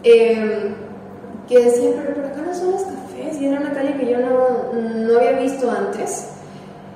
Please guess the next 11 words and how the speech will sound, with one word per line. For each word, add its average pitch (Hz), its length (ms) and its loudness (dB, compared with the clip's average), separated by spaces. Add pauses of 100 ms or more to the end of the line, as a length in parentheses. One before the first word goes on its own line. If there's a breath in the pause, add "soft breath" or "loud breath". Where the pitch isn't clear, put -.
(160)
Y 240 60 -6
mi 254 260 -2
mamá 339 380 2
para 453 180 2
el 359 80 2
auto, 269 320 2 (680)
¿no? 254 300 2
Y 294 40 -2
me 294 140 -2
dice, 294 280 -4
"Bájate". 392 340 -4